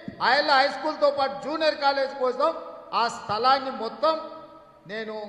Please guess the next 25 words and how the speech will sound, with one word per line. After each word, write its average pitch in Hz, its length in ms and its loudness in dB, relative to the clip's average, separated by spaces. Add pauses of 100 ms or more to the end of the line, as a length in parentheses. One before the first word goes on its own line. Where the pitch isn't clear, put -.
(140)
కాలేజ్ 226 420 0
కోసం 202 220 -6 (120)
ఇప్పించిన. 180 400 -12
ఆయన 165 160 -6 (1000)
నేను 285 180 4 (120)
కాలేజ్ 311 360 6 (120)
మంజూరు 294 400 -4
చేయించి 294 380 0 (600)
Gas 285 360 8
Authority 302 480 -2
of 294 160 0
India 302 220 0 (100)
Limited 285 460 -4
నుంచి 302 240 -4 (480)
ఐదు 311 180 0
కోట్ల 302 340 4
రూపాయలు 302 440 2 (100)
తీసుకొచ్చి 294 360 -4 (100)
పనులు 262 400 -2
ప్రారంభిస్తే 262 680 0 (920)
ఇవాళ 226 300 2 (120)
అది 208 180 -4
ఎక్కడిదక్కడ 247 540 -2 (100)
పడేసి 214 480 -2 (640)
అక్కడ 226 260 -2